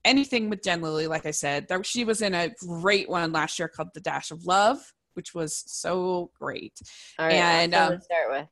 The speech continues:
Speaker 1: yeah. Dash of Love and, uh, Eat, Play. She was in three last year that were stellar. They were really well done, I think. And there was one really cute last year at Christmas called Miss Christmas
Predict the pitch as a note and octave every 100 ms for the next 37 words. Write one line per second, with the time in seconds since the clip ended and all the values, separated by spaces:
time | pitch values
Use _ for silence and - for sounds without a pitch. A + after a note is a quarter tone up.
0 | F#3 E3+ F3 F3 _ _ _ _ _ _
1 | - F3+ G#3 C#4 A#3+ A3+ G#3 G3+ G#3+ -
2 | - - F#3 F3+ F3+ F3+ E3+ - G3+ G#3+
3 | - G3+ F3+ - - A#3+ A3 G#3 F3+ -
4 | A#3+ A#3 A#3 F3+ D#3 - E3+ D#3+ - -
5 | - - - - - - - - F3+ D#3
6 | D#3+ E3 E3 D#3+ D#3+ D#3+ D#3+ D#3+ E3 E3+
7 | E3 D#3+ - F3 E3+ E3 F#3+ G3 G#3 A3+
8 | G3+ G#3+ G#3+ - G#3+ - F#3+ - G#3 G3
9 | G3+ G3 - E3+ - G3+ D3+ - - D#3+
10 | E3 A3 - F3+ - G#3 C#4 -